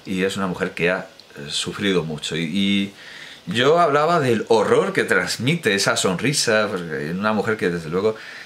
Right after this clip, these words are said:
eh, no, no ha abundado mucho en, en las posibilidades de, de sonreír o en los motivos para la sonrisa. Y a mí no deja de recordarme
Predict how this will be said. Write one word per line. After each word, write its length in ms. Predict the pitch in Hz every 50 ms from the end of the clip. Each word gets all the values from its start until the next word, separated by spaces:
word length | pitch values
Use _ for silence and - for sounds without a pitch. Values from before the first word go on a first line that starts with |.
| - - - -
eh, 440 | - 110 98 95 92 92 90 90 85 80 80 80 76 71 - - - - 73 73 - 62 - - - - 73 82
no, 260 | 87 101 120 123 117
no 140 | 110 127 135
ha 100 | 131 123
abundado 580 | 120 110 101 95 92 90 92 139 160 131 98 98
mucho 480 | 120 165 170 165 - - 90 82 80
en, 420 | 80 80 80 80 82 85 82 76 82 80 -
en 100 | - 85
las 160 | 90 82 78 -
posibilidades 680 | - 95 - - 85 80 82 85 92 101 104 101 92
de, 240 | 95 95 92 87 82
de 240 | 80 90 90 87 82
sonreír 500 | - - 85 85 87 85 104 117 98 90
o 40 | 85
en 500 | 82 80 80 80 73 69 65 60 58 78
los 180 | 87 80 -
motivos 440 | 82 82 82 - 107 107 98 92 90
para 300 | - - 92 87 82 80
la 60 | 80
sonrisa. 520 | 80 - 85 82 87 117 - - 107 104 - - - - - - - - -
Y 40 | -
a 60 | 120
mí 120 | 120 156 202
no 120 | 220 208
deja 220 | 185 170 - 175 151
de 80 | 139
recordarme 840 | 127 123 120 - 113 107 107 123 120 123 120 117 92 98 107 127